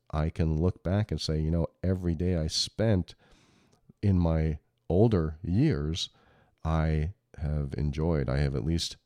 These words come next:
tried. I've at least tried to do things that I would rather do. And again, this might be very difficult for some people. They might say, "Look, I have to work three jobs.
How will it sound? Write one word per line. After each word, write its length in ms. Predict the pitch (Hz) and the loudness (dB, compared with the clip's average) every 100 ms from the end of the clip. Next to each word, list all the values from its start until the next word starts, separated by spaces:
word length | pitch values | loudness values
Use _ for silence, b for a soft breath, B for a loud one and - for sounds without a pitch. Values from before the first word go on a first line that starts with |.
| _ _ - | _ _ -10
tried. 580 | - 80 90 - - 92 _ - | -4 -2 -2 -4 -10 -14 _ -4
I've 160 | 78 | -2
at 80 | 76 | 2
least 200 | 92 92 | 2 0
tried 440 | - 78 92 80 78 B B | -2 0 2 0 -2 B B
to 80 | - | -2
do 140 | 87 | 0
things 360 | 85 90 85 78 | 2 4 4 2
that 200 | 80 73 b b b | 0 -2 b b b
I 80 | - | -2
would 220 | 82 76 | 0 2
rather 340 | 73 78 80 73 | 2 2 4 2
do. 300 | 76 85 73 - | 2 0 -2 -2
And 220 | 82 85 B B B B _ _ | 0 0 B B B B _ _
again, 440 | 73 76 87 139 71 | -4 0 2 2 2
this 180 | 82 - | -2 0
might 180 | 87 | 0
be 140 | 85 82 | 2 0
very 320 | 78 82 90 | 2 2 2
difficult 580 | 78 92 - 143 98 - | 0 -2 -2 -4 -4 -4
for 80 | 78 | -4
some 200 | 76 73 | -2 -2
people. 260 | 67 69 | -4 -4
They 140 | 69 73 | -4 -2
might 220 | 78 80 | -2 -4
say, 240 | - 85 | -2 -2
"Look, 300 | 76 101 135 | 0 -2 -2
I 120 | 67 | -4
have 300 | 67 78 85 - | -2 -2 -2 -4
to 80 | |
work 380 | 87 71 76 - - _ - | -4 -2 -4 -4 -20 _ -14
three 240 | - 71 | -6 -4
jobs. 640 | 73 82 101 110 101 98 | -2 -2 -2 -4 -8 -12